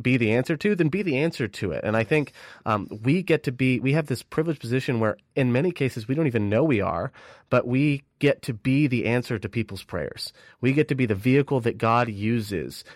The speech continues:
to answer prayers and to show his goodness and his love. As Jesus says, "You'll know, or the world will know that you're my disciples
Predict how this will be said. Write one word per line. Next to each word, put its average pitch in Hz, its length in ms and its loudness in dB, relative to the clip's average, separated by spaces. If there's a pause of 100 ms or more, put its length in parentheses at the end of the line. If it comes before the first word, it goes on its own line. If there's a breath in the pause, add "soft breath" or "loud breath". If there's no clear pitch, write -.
to 120 120 0
answer 117 300 0
prayers 98 420 -2
and 107 100 0
to 107 80 -6
show 110 300 0
his 104 160 -4
goodness 101 340 -2
and 98 100 -4
his 95 200 -6
love. 87 240 -4
As 90 100 -12
Jesus 123 300 0
says, 120 260 2
"You'll 104 120 0
know, 123 400 2 (200 loud breath)
or 107 80 2
the 110 120 4
world 131 200 4
will 147 100 2
know 113 220 6
that 104 160 -2
you're 110 140 0
my 107 160 0
disciples 95 680 -4